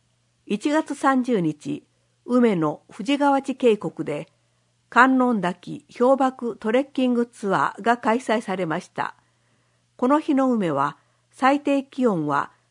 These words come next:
マイナス三点八度C、高さ約七十七メートルの観音滝は半分ほど凍りついており、滝壺は完全に凍結していました。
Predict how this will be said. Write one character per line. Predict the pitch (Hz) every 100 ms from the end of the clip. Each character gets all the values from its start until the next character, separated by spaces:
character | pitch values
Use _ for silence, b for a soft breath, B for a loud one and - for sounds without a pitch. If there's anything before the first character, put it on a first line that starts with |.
| -
マ | 208 262
イ | 247
ナ | 247
ス | - 202 -
三 | - 285 262
点 | 175 151
八 | - 170 202
度 | 175 180
C、 | - 160 135 _ _ _ _ _ _ _
高 | - 247 233
さ | - 170 -
約 | 214 214 - 165 - -
七 | 214 277 262
十 | 233 180
七 | 196 240
メ | 240 233
ー | 220
ト | 202
ル | 156
の | 143 143 -
観 | 208 220
音 | 226 202
滝 | 165 - 151
は | 143 151 b b b b b
半 | - 262 277
分 | 285 277
ほ | 262 160
ど | 151
凍 | - 208 220
り | 226
つ | 214 208
い | 185
て | 151 147
お |
り、 | 151 160 _ _ _ _ _ -
滝 | 208 247
壺 | 240 220 196 175
は | 160 - -
完 | - 254 277
全 | 269 254 226
に | 220
凍 | - 202 240
結 | 254 247 233
し | -
て | 196
い | 175
ま | 156
し | -
た。 | -